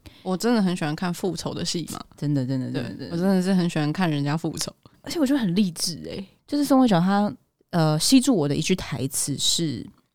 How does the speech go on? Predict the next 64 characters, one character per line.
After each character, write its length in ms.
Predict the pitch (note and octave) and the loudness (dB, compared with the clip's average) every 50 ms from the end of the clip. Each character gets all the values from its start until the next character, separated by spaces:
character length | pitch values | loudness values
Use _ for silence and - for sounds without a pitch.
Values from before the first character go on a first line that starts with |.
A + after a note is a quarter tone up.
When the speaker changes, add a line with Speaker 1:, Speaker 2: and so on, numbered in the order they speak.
| _ _ _ - - | _ _ _ -8 0
Speaker 2:
就 120 | - G#3+ | 2 2
是 200 | G#3 G#3 G#3 G3 | 4 4 4 2
那 240 | G3 F#3+ F#3+ F3+ F3+ | 2 4 4 4 2
一 40 | F3+ | 2
个 200 | - F3+ D#3 C#3+ | 2 2 2 2
霸 220 | C#3 - E3+ D#3 C#3+ | 2 4 4 4 4
凌 180 | C3 C#3+ C#3+ | 2 2 0
她 160 | D3 D3+ D#3 | 0 0 0
的 80 | D3+ D3 | 0 0
那 100 | D#3 D#3+ | 0 0
个， 240 | D3+ D3 C3+ B2+ C3 - | 0 0 -2 -2 -2 -2
那 80 | F3 F3 | -2 -2
个 100 | D3+ D3+ | -2 -2
头， 300 | - - - - - - - _ _ _ _ _ _ _ _ _ - | -4 -6 -8 -8 -10 -12 -18 _ _ _ _ _ _ _ _ _ -8
那 80 | F#3 | -4
个 60 | F3 D#3+ | -2 -2
女 180 | D3 - - | -2 -2 -4
生， 300 | - - - - - - - - _ _ _ | -4 -6 -6 -6 -8 -10 -14 -18 _ _ _
贤 340 | - - - E3 D3+ D#3+ F3 | -10 -4 -2 0 0 0 0
正 200 | - - A3 F3+ | 2 2 2 2
吗？ 240 | D#3 D3 - F3 - _ _ _ _ _ _ - | 0 -2 -4 -8 -10 _ _ _ _ _ _ -10
Speaker 1:
Park 200 | - G#3+ G#3 - | -8 -8 -8 -8
Hyunjin。 500 | - - A#3+ A#3+ A#3+ A#3 - F#3+ D#3+ C3+ - G3 _ _ _ - | -8 -6 -4 -4 -4 -4 -6 -8 -10 -10 -12 -14 _ _ _ -12
Speaker 2:
Hyun-, 320 | - - G#3+ A3 A3 A3+ B3 _ _ _ _ | -4 -2 2 2 2 2 0 _ _ _ _
Speaker 1:
Hyun-, 440 | - - C4+ C4 C4 C4 C4 C4+ - _ _ _ | -10 -6 -4 -2 -2 -2 -4 -6 -8 _ _ _
Speaker 2:
Hyun-, 360 | - - B3 A#3 A#3 A#3+ B3 - _ _ _ _ _ | -4 2 4 4 6 4 2 0 _ _ _ _ _
Park 140 | - E3 D#3+ _ _ - | -10 -10 -10 _ _ -6
Hyunjin， 400 | - G3 F#3 F#3 F#3+ F3+ - - - - - | -2 0 0 0 0 -2 -4 -8 -10 -8 -2
这 100 | - F#3 | 0 4
位 60 | F3 | 4
小 0 | |
姐。 20 | G#3 | 6
Speaker 1:
等 0 | D#4 | 6
一 20 | |
下， 20 | C#4+ | 6
我 60 | G#3 | 6
要 80 | A#3 | 4
先 160 | D4 D4+ D#4 D4+ | 4 4 2 2
讲 180 | B3+ F3 E3+ | 2 0 0
一 60 | F3 | 0
下 140 | F#3+ G#3+ G#3 | -2 -2 -2
说 120 | G3 G#3+ A3+ | 0 -2 -2
韩 240 | A3 - F#3+ F3 | -2 0 0 0
文 120 | F3 F3 F3+ | 0 0 0
的 40 | F3+ | 0
名 300 | F3+ E3+ D#3+ D#3 D#3 E3 | 0 0 2 2 0 0
字 140 | - D#3 | -2 -4
啊， 260 | D3+ D#3+ E3 E3 F#3+ G3 | -6 -4 -6 -8 -10 -6
Speaker 2:
嗯。 200 | - F#3 E3 D3+ - | -4 -4 -4 -4 -4
Speaker 1:
其 160 | - - G3+ | -4 -6 -4
实 220 | G3 G3+ G3+ G3+ | -4 -4 -6 -6
同 240 | G3+ - F#3+ F3+ F3+ | -6 -4 -4 -2 -2
一 60 | F#3+ | 0
个 80 | F#3 G3 | -2 -2
字 200 | F#3+ - G#3 G3 | -4 -4 -4 -4
可 140 | F3 - E3+ | -2 -2 -2
以 60 | D#3+ | -2
翻 200 | - - F3 F#3 | -2 -2 -4 -2
成 200 | F3 E3+ D#3+ D#3 | -2 -2 -2 -2
好 120 | D3 D#3 | -2 -4
多 140 | C#3+ - E3 | -4 -4 -4
个 60 | D#3 | -2
汉 200 | D#3 E3+ D#3+ D#3+ | -2 -4 -4 -6
字。 160 | D3+ - D3 | -8 -12 -12